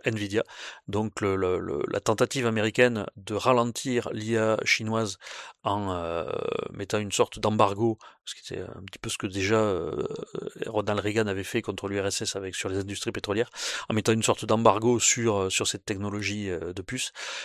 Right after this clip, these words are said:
euh, eh bien en fait ça, ça a favorisé le, le, le déploiement de solutions, euh, locales, euh, en Chine qui, euh, qui accélèrent de plus en plus. Et donc la Chine sera vraisemblablement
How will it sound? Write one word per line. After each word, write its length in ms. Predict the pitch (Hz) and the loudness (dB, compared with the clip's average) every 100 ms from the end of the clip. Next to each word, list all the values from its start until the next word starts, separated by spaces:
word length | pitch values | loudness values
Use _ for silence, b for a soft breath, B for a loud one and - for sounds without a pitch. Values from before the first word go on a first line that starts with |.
| B - | B 4
euh, 600 | 101 98 95 90 87 87 | 8 8 6 4 4 4
eh 60 | 92 | 4
bien 140 | 113 | 4
en 40 | 104 | 4
fait 200 | 131 - | 4 4
ça, 260 | 104 92 - | 4 2 2
ça 340 | - 98 - | -2 -2 -4
a 80 | 95 | -6
favorisé 580 | - 113 104 98 95 120 | -2 0 0 0 4 4
le, 200 | 107 90 | 2 -4
le, 220 | 90 87 - | -4 -6 -6
le 120 | 98 | -6
déploiement 340 | 107 113 113 | -4 -4 -4
de 100 | 104 | -6
solutions, 580 | 95 101 92 - 104 90 | -6 -2 0 0 0 -2
euh, 100 | 85 | -2
locales, 340 | 92 - 101 - B B B - | -2 0 -2 -2 B B B -2
euh, 180 | 98 95 | 2 2
en 160 | 98 92 | 0 0
Chine 380 | - 107 117 - | 0 0 -4 -8
qui, 260 | - 107 98 | -8 -4 -2
euh, 140 | 90 | -2
qui 140 | - | 2
accélèrent 340 | 104 - 113 104 | 2 4 2 2
de 60 | |
plus 200 | 92 98 | 0 -6
en 60 | 90 | -6
plus. 300 | - - - B B B - | -6 -8 -8 B B B -2
Et 60 | 98 | 6
donc 340 | 127 131 - | 6 6 0
la 100 | 117 | 4
Chine 260 | - 131 131 | 4 4 4
sera 220 | 117 110 | 8 8
vraisemblablement 480 | 104 104 98 113 | 8 0 0 0